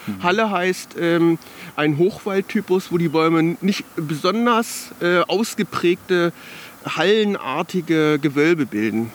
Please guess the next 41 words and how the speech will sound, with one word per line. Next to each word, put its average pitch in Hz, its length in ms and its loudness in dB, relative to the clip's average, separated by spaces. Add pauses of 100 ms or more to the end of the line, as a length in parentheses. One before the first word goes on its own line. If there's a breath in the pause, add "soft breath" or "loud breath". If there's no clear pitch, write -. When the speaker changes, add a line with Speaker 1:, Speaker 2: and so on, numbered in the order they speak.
Speaker 2:
mit 135 100 -2
dem 123 160 2
Walddach. 104 480 -6 (840 loud breath)
Das - 100 -12
hört 185 140 2
man 208 140 2
auch, 165 160 -2
wenn 180 100 2
man 165 120 2
dann 156 140 2
im 143 120 4
Sommer 170 300 2
hier 165 260 0
mal 127 240 0
drin 131 220 0
ruft, 165 380 0 (500)
wie 156 100 -2
go-, 165 140 0
stark 170 260 -2
das 151 160 -8
Echo 165 240 0
ist. - 280 -10 (380)
Speaker 1:
Ja, 117 200 2
echt? 190 240 -2 (120)
Speaker 2:
Ja. 135 240 -4
Speaker 1:
Also 131 160 -2
man 139 220 0
hört 190 240 0
ein 185 120 -2
Speaker 2:
Man 185 100 -2
hört 190 100 0
Speaker 1:
Echo, 208 240 2
wenn 165 120 2
man 185 160 -4
in 160 140 -6
diesem 170 280 -6
Wald 156 200 0
Speaker 2:
Wenn - 140 0
man 214 100 0
im 208 80 0
Speaker 1:
reinruft. 196 100 -4